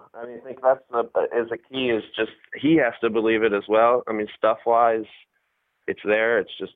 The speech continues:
you know, I think we all know once the levels get further and further, the, the game gets more intricate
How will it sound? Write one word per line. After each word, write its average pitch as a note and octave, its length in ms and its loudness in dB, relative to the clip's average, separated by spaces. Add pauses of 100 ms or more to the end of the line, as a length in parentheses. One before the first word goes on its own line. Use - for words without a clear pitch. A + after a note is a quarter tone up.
(160)
you G2 100 -8
know, E2 220 -10 (360)
I - 40 -12
think G2 220 -10
we F#2+ 100 0
all G2 180 4
know F#2+ 320 2 (460)
once A2 220 0
the A2 100 4
levels G#2 420 2
get A2 200 0 (260)
further G#2+ 320 2
and G2+ 140 -6
further, A2 380 4
the, F2+ 260 -4
the G2+ 100 -2
game G2+ 340 -2
gets G2+ 200 -2
more G2 200 4
intricate G2 560 2